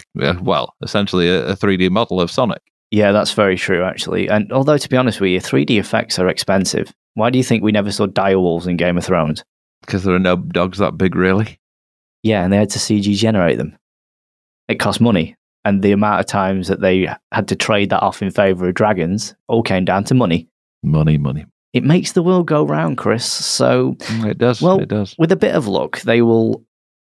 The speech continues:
Speaker 2: do the fans justice and make Sonic look like Sonic instead of making him look like a furry man-child.
Speaker 1: <laughs> These stuff have nightmares.
Speaker 2: Honestly, mate, I couldn't sleep for at least two days after I saw that trailer.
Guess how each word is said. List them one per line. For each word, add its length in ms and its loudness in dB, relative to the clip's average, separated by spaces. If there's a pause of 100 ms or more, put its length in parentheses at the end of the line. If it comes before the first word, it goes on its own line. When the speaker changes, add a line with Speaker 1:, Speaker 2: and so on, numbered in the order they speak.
(160)
Speaker 2:
do 180 4
the 80 0
fans 360 0
justice 460 -2
and 80 2
make 220 2
Sonic 380 0
look 180 -4
like 180 0
Sonic 420 -2
instead 360 0
of 80 0
making 340 0
him 180 0
look 120 0
like 240 0
a 220 -4 (160)
furry 320 2
man-child. 720 0 (380)
Speaker 1:
<laughs> 280 -2 (1400)
These 240 2
stuff 300 -2
have 200 -2
nightmares. 680 -4 (340)
Speaker 2:
Honestly, 380 2
mate, 280 0 (180)
I 160 0
couldn't 300 -2
sleep 260 0
for 140 0
at 100 2
least 280 -2
two 180 0
days 260 2
after 260 -2
I 80 0
saw 240 0
that 120 0
trailer. 440 0